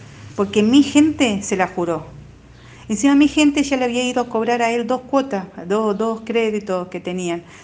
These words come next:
de otra gente, ¿me entendés? De otros tipos que a él,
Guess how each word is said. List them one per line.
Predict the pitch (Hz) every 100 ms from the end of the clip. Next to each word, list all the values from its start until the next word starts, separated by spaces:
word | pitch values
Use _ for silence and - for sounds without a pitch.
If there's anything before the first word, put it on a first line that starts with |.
| -
de | 180 180
otra | 254 240 180
gente, | 165 175 170 165 170
¿me |
entendés? | 170 165 165 185 180
De | 180
otros | 180 214
tipos | 214 220 233
que | 196
a | 190
él, | 202 226